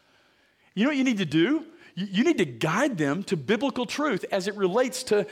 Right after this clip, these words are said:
whatever that issue is. Hey, you're, you pick 'em up from school, and you're heading home, and one of your kids in the back seat says, "You know, so-and-so sure was mean to so-and-so today," and they put, you know, and that's a great time to do some biblical teaching.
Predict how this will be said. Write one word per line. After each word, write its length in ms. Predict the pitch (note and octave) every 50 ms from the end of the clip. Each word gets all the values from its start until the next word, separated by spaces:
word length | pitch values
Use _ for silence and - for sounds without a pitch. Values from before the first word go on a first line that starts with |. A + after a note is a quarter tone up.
| - - -
whatever 340 | D#3+ E3+ G#3 G#3+ G#3 G#3 G#3
that 140 | A3 G#3+ G3+
issue 280 | G#3 G3+ - B3 B3
is. 460 | C4+ D#4+ D#4+ A3+ C3+ G2+ - - - - - _ _ _ _ _ _ _ _ _ _ _ _ - - -
Hey, 120 | - A#3+ G#3
you're, 240 | D#3+ D#3 G3 G#3
you 160 | F#3 F3 F#3 F3
pick 180 | - A3 G#3+
'em 100 | G#3+ G3
up 80 | A3 -
from 120 | G#3+ G3+
school, 340 | F3 - - C4+ C4 G3 D#3
and 80 | C#3+ D3+
you're 100 | E3+ E3+
heading 220 | G#3 G#3+ G#3 F#3+
home, 300 | F#3 A3+ B3+ A#3+ F3 C3+
and 100 | B2 A2+ - - - -
one 100 | - C#3+
of 80 | D#3+ E3+
your 80 | F#3 F3+
kids 240 | - A#3 A3 E3+
in 60 | F3 F3
the 60 | E3
back 200 | F3+ F#3 F#3+ -
seat 220 | - B3 A#3 -
says, 240 | - F#3+ D#3+ D3 G#3+
"You 80 | D4+ E4
know, 120 | D#4+ A#3
so-and-so 480 | G3+ - D4 D#4+ C#4 B3+ - - F#3 E3
sure 200 | - - C#4 C#4
was 240 | C4 B3 G3+ E3
mean 320 | F3 F3 F#3+ B3 B3+ A#3+ G3
to 80 | D#3+
so-and-so 520 | D3+ - B3 B3+ B3+ G#3+ D#3 - G3 E3+ D#3
today," 340 | D3+ C#3+ D#3 D#3 F3+ G#3+ G3+
and 100 | D#3 C3+ - - - -
they 100 | A#3 C#4
put, 160 | A3 C4 A#3
you 80 | C4 B3
know, 140 | A3+ F#3+ - - - - - - _ _ _ _ _ -
and 80 | F#3 G#3+
that's 160 | A#3 A3 -
a 40 | E3
great 380 | C#3 B2 E3 G#3 A#3+ C#4+ C4+
time 460 | - A3 B3+ D#4 D4 F#3 D#3+ F#3+ G#3 - - - -
to 80 | -
do 160 | E3 F#3+ B3+ A#3+
some 160 | - G3+ D#3+
biblical 340 | C#3+ B3 B3 C#4 G3+ A3 G#3+
teaching. 460 | - C4 C4+ A3 - F3 C3 A#2